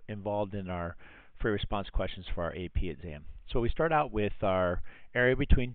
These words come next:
two different curves. Um, it could be a combination of, of curves from different integrals. But if you have two curves, F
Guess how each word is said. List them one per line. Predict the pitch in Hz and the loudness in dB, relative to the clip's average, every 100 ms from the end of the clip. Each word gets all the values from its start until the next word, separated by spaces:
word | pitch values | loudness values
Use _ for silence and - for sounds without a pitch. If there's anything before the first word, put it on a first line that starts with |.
| - | 2
two | - | 4
different | 123 - 147 | 4 0 -4
curves. | - 101 107 147 - - 104 | -4 -4 -4 -8 -12 -14 -10
Um, | 95 87 92 - - | -8 -8 -10 -14 -12
it | 104 - | -12 -4
could | 113 98 | -4 -2
be | 101 98 87 - | -2 -2 -4 -8
a | |
combination | - - 92 92 92 90 87 | -6 -6 -4 -4 -4 -4 -8
of, | 85 - | -6 -4
of | 101 92 - | -4 -6 -4
curves | - 92 87 - | -2 -2 -4 -8
from | 92 | -8
different | 98 101 87 | -8 -6 -6
integrals. | 87 80 85 87 - - - - - - | -6 -6 -8 -8 -12 -16 -20 -20 -20 -4
But | 113 101 | 0 0
if | - | 0
you | 107 | -2
have | 104 98 - - | 0 0 -2 -6
two | 139 | -4
curves, | - 120 104 120 - | -2 -2 -2 -4 -6
F | - | -6